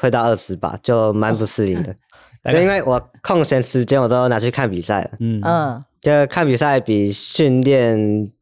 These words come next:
Speaker 1: 来得有用。
Speaker 3: 就对你来说，
Speaker 1: 对我来说。
Speaker 3: 可能你会觉得
Speaker 2: 那学习他的走位，学习他的技巧。
Speaker 1: 嗯。
Speaker 3: 但你有会，你会跟你可能教练或者是后勤沟通这件事情吗？因为
Speaker 2: 嗯。
Speaker 3: 我觉得可能每一个人他的进步的方式不一样，
Speaker 1: 嗯。
Speaker 3: 有些人他就会透过比赛嘛，
Speaker 1: 我会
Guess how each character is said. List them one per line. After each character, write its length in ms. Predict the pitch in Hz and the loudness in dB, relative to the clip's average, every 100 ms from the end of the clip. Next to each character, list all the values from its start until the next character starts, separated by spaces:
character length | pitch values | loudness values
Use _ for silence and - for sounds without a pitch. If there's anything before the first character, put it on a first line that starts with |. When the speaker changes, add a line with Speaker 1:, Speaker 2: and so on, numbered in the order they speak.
| - | -4
Speaker 1:
来 120 | 113 | 0
得 140 | 120 | 2
有 140 | 98 87 | 2 2
用。 180 | 95 - | 0 0
Speaker 3:
就 80 | 208 | -2
对 180 | 208 196 | 0 -2
你 140 | 139 | -2
来 160 | 127 139 | -6 -6
说， 280 | - 143 | -4 -4
Speaker 1:
对 120 | 139 113 | 0 0
我 60 | |
来 40 | 92 | 2
说。 40 | |
Speaker 3:
可 60 | 82 | 0
能 40 | |
你 40 | |
会 60 | - | 0
觉 100 | - | 0
得 60 | 143 | 0
Speaker 2:
那 20 | |
学 200 | 139 139 | 2 0
习 160 | - | 0
他 140 | 135 135 | 0 0
的 40 | |
走 220 | 120 104 | 0 -2
位， 120 | 107 113 | 0 -2
学 160 | 117 | -2
习 80 | 110 | -4
他 180 | 104 117 | 0 0
的 80 | 98 | 0
技 120 | 107 | -2
巧。 180 | 104 92 | -6 -8
Speaker 1:
嗯。 180 | 120 160 _ _ - | -10 -14 _ _ -6
Speaker 3:
但 180 | 311 294 | -2 2
你 40 | |
有 100 | 294 | 2
会， 160 | 262 233 | 0 0
你 80 | 196 | 0
会 80 | 240 | 2
跟 340 | 233 226 220 | 2 -2 -4
你 80 | - - | -12 -6
可 100 | 175 | -4
能 100 | 156 | -2
教 280 | 233 196 180 | 0 0 0
练 220 | 196 175 | 0 0
或 140 | 190 | 0
者 80 | 180 | 0
是 40 | 185 | 0
后 120 | 165 | -2
勤 160 | 135 | -4
沟 160 | 139 151 | -2 -2
通 180 | 156 151 | 0 -2
这 80 | 156 | -2
件 140 | 143 | -2
事 160 | 156 135 | -6 -8
情 180 | 160 - | -8 -8
吗？ 140 | 73 | -4
因 80 | 190 | 0
为 100 | 208 | -2
Speaker 2:
嗯。 60 | 196 - - - | -4 -16 -20 -2
Speaker 3:
我 140 | 190 | 0
觉 100 | 180 | 2
得 80 | 285 | 0
可 160 | - 190 | 0 -4
能 140 | 160 | -2
每 180 | 160 139 | -4 -4
一 60 | |
个 140 | 214 190 | -2 0
人 120 | 139 | -2
他 200 | 180 170 | -4 -4
的 280 | 160 135 107 | -2 -4 -8
进 280 | - 262 185 | -8 -4 -4
步 160 | 208 170 | -2 -2
的 60 | |
方 240 | 135 156 160 | -2 -4 -4
式 140 | 165 | -6
不 200 | 160 160 | -2 0
一 40 | |
样， 120 | 151 139 | 0 0
Speaker 1:
嗯。 40 | |
Speaker 3:
有 60 | 127 | 2
些 60 | 117 | 2
人 100 | 110 | 0
他 80 | |
就 80 | 175 | 0
会 80 | 180 | -2
透 160 | 196 170 | 0 0
过 100 | 170 | -2
比 160 | 135 | -4
赛 180 | 147 123 | -6 -4
嘛， 40 | - | 0
Speaker 1:
我 260 | 123 117 | 2 2
会 320 | 117 170 147 | 2 2 2